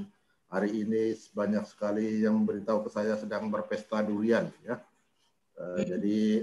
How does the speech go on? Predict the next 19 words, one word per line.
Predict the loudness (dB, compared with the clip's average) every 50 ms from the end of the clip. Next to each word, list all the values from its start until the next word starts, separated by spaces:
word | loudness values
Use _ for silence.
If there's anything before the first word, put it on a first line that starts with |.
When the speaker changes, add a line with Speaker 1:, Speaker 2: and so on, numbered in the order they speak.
| -2 -6 _ _ _ _ _ _ _ _ _ _
Speaker 1:
setiap | -14 -8 -2 0 0 0 0
saya | 0 0 2 2 2 2
mengupload | 0 0 0 2 2 2 0 -2 -2 0 0 0 2
durian, | 2 2 2 4 4 4 2 2
semua | -2 0 2 2 4 4 4 2
pada | 2 0 0 2 2 2 0 0
kepengen | -4 -6 -2 0 2 2 4 4
membeli. | 4 4 4 4 4 4 4 2 2 -2 -8 -18 -18 -18 -18 -18 -18 -18 -20 -20 -20 -20 -20 -18 -18 -18 -12 -8
Nah, | -6 -2 -2 0
ini | 2 2 4
Bapak | 4 4 4 4 2
Ibu | 2 0
semua, | 0 0 2 2 4 6
malam | 6 6 6 6 4 4
ini | 4 4 4 2
sangat | 2 0 -2 -4
spesial | -4 -4 -2 0 2 4 4 4 4 4 4 2 0
karena | -2 -4 -4 -2 -2 -2 -2 -2 -2 -4 -6 -8 -14 -20 -20 -20 -20 -20 -20 -20 -18 -18 -20 -20 -20 -18 -18 -16 -14
kita | -14 -8 -4 0 0 2 2 2 2 2 0 -2